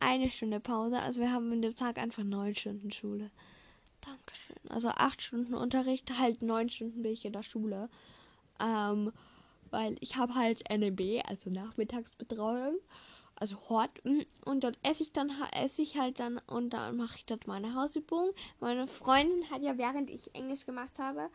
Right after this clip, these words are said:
schon Mathe gemacht und mir halt die ganzen Sachen schon vorgerechnet. Also man musste ein Dreieck zeichnen im Maßstab von eins zu tausend und ich habe sie dann halt gefragt, ob ich ihre Zahlen vielleicht verwenden kann, dass ich es nicht auch alles umrechnen muss,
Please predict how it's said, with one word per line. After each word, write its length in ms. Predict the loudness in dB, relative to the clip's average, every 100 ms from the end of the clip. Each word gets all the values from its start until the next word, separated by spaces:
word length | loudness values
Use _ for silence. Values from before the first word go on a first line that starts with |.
| -14 -20 _
schon 340 | -2 -2 -2
Mathe 260 | -4 -4 -4
gemacht 400 | -2 -2 -4 -4
und 120 | -2
mir 120 | -2
halt 120 | -2 -4
die 60 |
ganzen 340 | -6 -8 -6 -4
Sachen 320 | -4 -6 -10
schon 220 | -8 -10
vorgerechnet. 800 | -10 -4 -4 -2 -4 -4 -4 -6 -8 -20 -20 _ -6
Also 280 | -2 -2 -4 -18 -6
man 160 | -2
musste 420 | -2 -2 -2 -2 -4 -10 -4
ein 240 | -4 -4
Dreieck 460 | -2 0 2 -2 -2
zeichnen 440 | -4 -2 -4 -4
im 140 | -4
Maßstab 440 | -4 -4 -6 -6 -6 -10 -14
von 180 | -12 -10
eins 480 | -6 -6 -4 -8 -12
zu 100 | -16 -14
tausend 640 | -10 -6 -4 -4 -6 -6
und 120 | -6
ich 120 | -4 -4
habe 120 | -4
sie 120 | -4
dann 180 | -4 -4
halt 160 | -6
gefragt, 380 | -6 -6 -8 -8 -16 -20 -12
ob 120 | -8
ich 200 | -8 -4
ihre 220 | -4 -2
Zahlen 300 | -2 -4 -2
vielleicht 320 | -2 -4 -4 -4
verwenden 440 | -4 -4 -6 -10
kann, 220 | -8 -6
dass 140 | -6 -6
ich 120 | -6
es 160 | -6
nicht 240 | -6 -6 -6
auch 200 | -6 -4
alles 280 | -6 -6 -8 -2
umrechnen 580 | -2 -2 -6 -6 -8 -4
muss, 300 | -6 -8